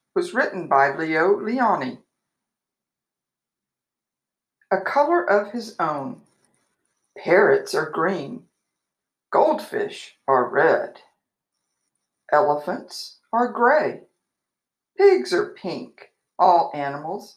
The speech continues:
have a color of their own. Except for chameleons. They change color wherever they go.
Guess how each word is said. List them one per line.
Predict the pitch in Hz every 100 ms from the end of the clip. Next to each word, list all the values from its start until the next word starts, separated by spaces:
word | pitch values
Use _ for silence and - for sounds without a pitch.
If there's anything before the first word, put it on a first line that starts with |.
| _
have | - 311
a | 330
color | - 339 415 156 -
of | 196 196
their | 208 214 220
own. | 285 202 127 - _ _ _ _ _ _ _ _ _ _ _ _ _ _ _ _ _
Except | 185 - - - - 311 - - _ - _ _ _
for | -
chameleons. | - 160 147 175 170 - - - - - _ _ _ _ _ _ _ _
They | 196 277 349
change | - 135 127 -
color | - 160 147 175 247 -
wherever | 175 139 - - 226 208 147
they | 165 160
go. | - 147 147 139